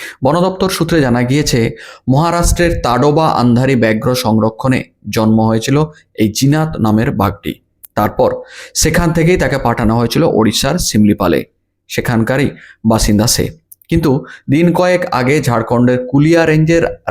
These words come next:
রাজাবাসার জঙ্গল পেরিয়ে চিয়াবান্দি এলাকা হয়ে ঝাড়গ্রামের বেলপাহাড়ি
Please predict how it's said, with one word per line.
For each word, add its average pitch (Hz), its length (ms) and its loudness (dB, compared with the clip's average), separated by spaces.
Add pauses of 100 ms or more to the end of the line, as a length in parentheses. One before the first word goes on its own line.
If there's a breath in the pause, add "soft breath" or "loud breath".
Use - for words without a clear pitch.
রাজাবাসার 131 600 0
জঙ্গল 110 460 2
পেরিয়ে 131 300 2 (360 loud breath)
চিয়াবান্দি 120 640 2
এলাকা 117 320 0 (100)
হয়ে 143 180 2 (360 loud breath)
ঝাড়গ্রামের 139 500 0
বেলপাহাড়ি 117 580 0